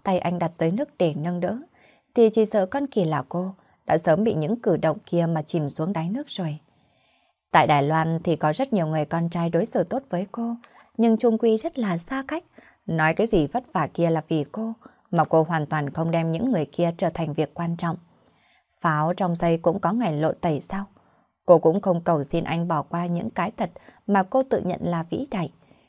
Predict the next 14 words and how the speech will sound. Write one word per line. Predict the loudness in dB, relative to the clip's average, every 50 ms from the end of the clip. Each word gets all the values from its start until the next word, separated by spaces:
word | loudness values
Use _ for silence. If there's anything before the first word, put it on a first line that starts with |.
| _ _
Lại | _ 4 4 4 4 4
không | 0 0 0
biết | 0 -2 -2 -2 _
vì | 2 2 2 2
sao | -2 -4 -4 -4
phải | -2 -2 -4
giải | -2 0 -2 -2 -2
thích | -4 -4 -6 -2
chịu | -2 -4 -4 -2
trách | -4 -4 -2 0
nhiệm | 0 0 0 -2
như | -2 -2 -2 -2
thế | -2 -4 -6
nào. | -4 -4 -4 -4 -4 -6